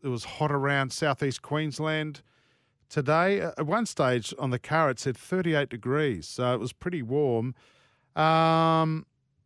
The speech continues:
rugby, who, geez, who went to school on the Gold Coast?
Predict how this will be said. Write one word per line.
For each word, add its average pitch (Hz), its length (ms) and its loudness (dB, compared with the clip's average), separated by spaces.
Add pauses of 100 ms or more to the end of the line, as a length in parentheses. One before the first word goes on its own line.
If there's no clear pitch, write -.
(540)
rugby, 180 560 -2 (280)
who, 208 120 -4
geez, 190 260 -10
who 226 120 -8
went 254 180 -8
to 151 80 -8
school 131 480 -2
on 110 120 -2
the 101 100 -6
Gold 98 340 -6
Coast? - 640 -18